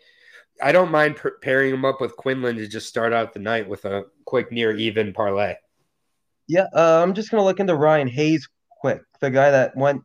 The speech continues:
Speaker 2: a split decision with him.
Speaker 1: Yeah.
Speaker 2: Um, yeah, so Ryan Hayes was thirty-one, uh, more in his prime. He was nine and six, though, so he almost had a five hundred record.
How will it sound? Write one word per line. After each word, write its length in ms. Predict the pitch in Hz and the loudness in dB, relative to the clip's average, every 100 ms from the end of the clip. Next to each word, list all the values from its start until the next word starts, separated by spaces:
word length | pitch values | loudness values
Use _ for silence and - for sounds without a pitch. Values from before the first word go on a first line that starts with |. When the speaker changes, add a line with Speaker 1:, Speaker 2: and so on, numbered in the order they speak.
| - | -8
Speaker 2:
a 80 | 123 | -10
split 340 | - 147 143 | -8 -8 -8
decision 500 | 131 - 135 139 156 | -10 -10 -10 -8 -8
with 160 | 160 160 | -8 -10
him. 260 | 190 170 _ _ _ | -14 -16 _ _ _
Speaker 1:
Yeah. 200 | 135 113 - _ _ _ _ _ _ _ _ - | 0 0 -4 _ _ _ _ _ _ _ _ -2
Speaker 2:
Um, 560 | 135 131 123 123 117 - _ _ _ | 2 2 2 -2 -6 -14 _ _ _
yeah, 180 | - 180 | 4 4
so 200 | 135 175 | 4 2
Ryan 300 | 151 190 190 | 6 8 8
Hayes 240 | 165 180 170 | 6 2 0
was 160 | 139 | -4
thirty-one, 580 | - 175 160 139 139 135 - | -2 0 2 4 6 6 2
uh, 340 | 131 135 127 127 - 127 | 2 4 4 0 -4 -12
more 240 | - 156 170 | -2 2 4
in 60 | |
his 140 | 151 131 | 2 -2
prime. 600 | - 151 135 123 131 131 _ _ _ _ _ _ _ | 0 2 4 2 -2 -8 _ _ _ _ _ _ _
He 120 | 160 | 2
was 160 | 160 139 | 2 6
nine 300 | 175 185 170 | 6 8 6
and 220 | 143 120 | 2 -4
six, 480 | - - 180 - - | -10 -2 -2 -2 -6
though, 360 | 127 117 123 123 | -2 0 -2 -6
so 220 | - 139 | -4 -2
he 260 | 139 139 135 | -2 -2 0
almost 300 | 139 147 143 | 0 0 0
had 100 | 143 | -2
a 40 | 120 | -2
five 300 | 147 135 127 | 0 0 0
hundred 260 | 131 123 | -2 -4
record. 540 | 117 131 135 143 135 | -2 -2 -2 -4 -6